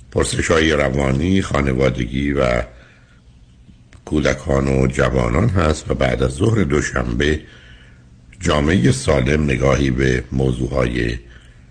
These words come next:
اجتماعی. شبها از ساعت یازده تا یک بعد از نیم شب و روزهای شنبه و یک شنبه ده تا دوازده و چهار تا شش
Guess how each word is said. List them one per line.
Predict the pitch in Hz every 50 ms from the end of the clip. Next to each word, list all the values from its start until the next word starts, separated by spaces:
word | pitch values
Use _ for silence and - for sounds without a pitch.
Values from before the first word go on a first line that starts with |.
| - - - - - - - -
اجتماعی. | - 65 - - - 85 73 71 65 55 50 - - - - - - - -
شبها | - - 76 69 67 80 78 73
از | 69 -
ساعت | 71 65 65 -
یازده | 69 67 64 62 62 64 67 65 82 104 120
تا | - - 101
یک | 95 85 78 - -
بعد | 73 71 71 65 67
از | 65 62 65
نیم | 71 67 62 60
شب | - - 67 67 65 - - - - - - - - - - - - - - - - - -
و | 85
روزهای | 85 87 80 85 98 113 117 101
شنبه | - 101 78 69 71 85 87
و | 76
یک | 67 62 58 -
شنبه | - - 67 62 62 64 71 73 71
ده | 67 71 85 - -
تا | - 76 71
دوازده | 67 67 67 62 62 58 57 62 64
و | 57 58 58
چهار | - - - 58 55 - -
تا | 65 62 67
شش | - - 101 107 - -